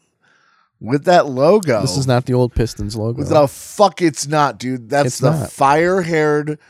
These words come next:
Speaker 1: horse.
Speaker 2: What are the colors, Ian?
Speaker 1: It's blue and white.
Speaker 2: So that's not the old Pistons logo.
Speaker 1: Nah, man. It's just bothering me. So you like that logo? You just didn't like the color?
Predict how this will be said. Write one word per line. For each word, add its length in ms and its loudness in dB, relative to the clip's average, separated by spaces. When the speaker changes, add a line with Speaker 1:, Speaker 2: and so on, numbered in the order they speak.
Speaker 1:
horse. 680 -2
Speaker 2:
What 200 2
are 40 4
the 80 0
colors, 420 0
Ian? 480 -6
Speaker 1:
It's 260 -2
blue 540 -4
and 260 -4
white. 460 -4
Speaker 2:
So 160 2
that's 180 0
not 160 0
the 100 -6
old 160 -2
Pistons 360 -6
logo. 100 0
Speaker 1:
Nah, 220 2
man. 340 -4
It's 260 -6
just 260 -8
bothering 440 0
me. 100 -18
So 180 -6
you 220 2
like 360 0
that 200 -2
logo? 460 -6
You 120 -4
just 200 -10
didn't 180 -4
like 180 -8
the 80 -20
color? 360 -8